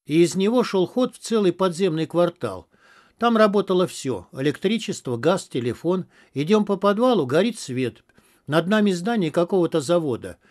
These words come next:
Ребята увидели телефон, сразу начали меня просить: «Давай куда-нибудь позвоним». Снял трубку, сразу женский голос: «Алло».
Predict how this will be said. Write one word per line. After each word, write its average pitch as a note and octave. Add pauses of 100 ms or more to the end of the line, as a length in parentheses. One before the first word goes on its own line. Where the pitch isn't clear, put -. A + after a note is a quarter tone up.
(220)
Ребята G#3
увидели G#3
телефон, G#3 (760)
сразу G3
начали F3+
меня F3+
просить: E3 (160)
«Давай A3
куда-нибудь C3
позвоним». B2+ (440)
Снял G#3
трубку, G#3+
сразу G#3+
женский G3
голос: A#2
«Алло». F#3+